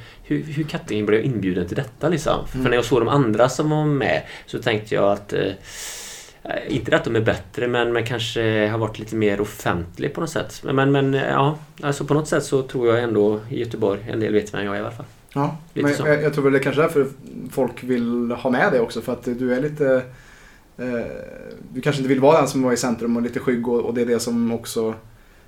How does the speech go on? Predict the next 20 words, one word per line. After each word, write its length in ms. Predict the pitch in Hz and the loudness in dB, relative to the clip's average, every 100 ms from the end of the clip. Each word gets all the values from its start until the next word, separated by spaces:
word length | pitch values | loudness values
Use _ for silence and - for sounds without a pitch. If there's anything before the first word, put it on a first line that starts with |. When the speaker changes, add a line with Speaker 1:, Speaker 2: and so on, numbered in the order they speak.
| - | 0
Speaker 2:
med 440 | 123 120 113 110 110 120 117 | 2 4 2 -2 -4 -8 -2
det 120 | 120 | 0
du 80 | 113 | 2
har 80 | 113 | 2
gjort 280 | 143 151 139 | 2 0 0
också 180 | 113 | 2
Speaker 1:
Ja. 200 | 117 123 | 4 4
Speaker 2:
är 100 | 123 120 | 4 0
ju 120 | 120 | 0
det 160 | 120 110 | 0 0
som 240 | 117 117 | -2 -4
är, 180 | 113 113 | -4 -4
det 120 | 117 | -6
som 120 | 113 | -6
står 220 | - 113 120 | -6 -2 -2
ut, 220 | 175 175 | -2 -2
tror 140 | 135 | -2
jag 100 | 107 | -2
också. 220 | - - 151 | -2 -2 -2
Speaker 1:
Mm. 400 | 120 113 113 | 2 2 2